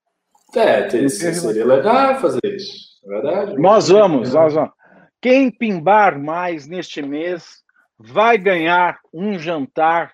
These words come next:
Speaker 2: comigo no Estadão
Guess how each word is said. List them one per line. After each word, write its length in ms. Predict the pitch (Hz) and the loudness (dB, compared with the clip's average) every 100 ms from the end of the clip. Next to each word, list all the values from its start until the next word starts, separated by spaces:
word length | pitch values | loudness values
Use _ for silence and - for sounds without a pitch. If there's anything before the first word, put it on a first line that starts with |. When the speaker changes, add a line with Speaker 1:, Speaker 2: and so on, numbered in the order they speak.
| _ | _
Speaker 2:
comigo 840 | - 247 185 160 175 156 165 196 - _ _ _ _ _ _ _ _ _ _ | -10 -8 -8 -10 -12 -10 -8 -8 -10 _ _ _ _ _ _ _ _ _ _
no 320 | - 180 208 208 | -8 -4 -4 -4
Estadão 1080 | 214 262 240 - - 208 156 123 143 170 180 | -2 0 0 -2 -2 -2 -2 -2 -4 -4 -10